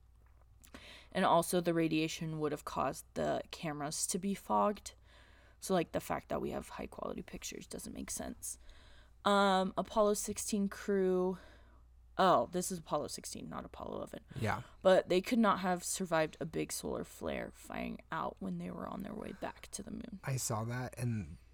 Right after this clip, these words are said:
Speaker 2: they actually said there was no recorded solar flares or something. Was this, wait, which one?
Speaker 1: Apollo sixteen.
Speaker 2: Oh, wait, I didn't read that about sixteen. I don't know then.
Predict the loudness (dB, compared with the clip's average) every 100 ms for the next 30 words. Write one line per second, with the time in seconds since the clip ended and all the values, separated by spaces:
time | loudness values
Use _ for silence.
0 | -14 -8 -4 -2 -2 -2 -2 -2 -4 -4
1 | -4 -6 -8 -10 -10 -10 -10 -10 -10 -12
2 | -12 -12 -12 -12 -14 -14 -14 -14 -14 -14
3 | -12 -12 -10 -4 -2 -2 -2 -6 -6 -6
4 | -2 -2 -2 -8 -10 -4 -4 -4 -10 -12
5 | -14 -12 -12 -14 -16 -20 -16 -6 -4 -4
6 | -6 -6 -4 -2 -2 -2 -4 -4 -4 -6
7 | -6 -6 -6 -6 -4 -4 -4 -4 -6 -4
8 | -4